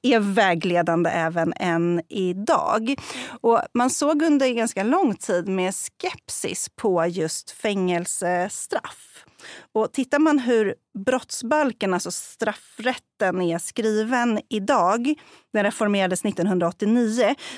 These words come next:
då är den skriven så att, att fängelsestraff ska undvikas om det finns lindrigare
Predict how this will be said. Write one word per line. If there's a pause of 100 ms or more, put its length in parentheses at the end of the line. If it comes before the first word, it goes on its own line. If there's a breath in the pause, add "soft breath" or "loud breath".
då
är
den
skriven
så
att,
att
fängelsestraff
ska
undvikas
om
det
finns
lindrigare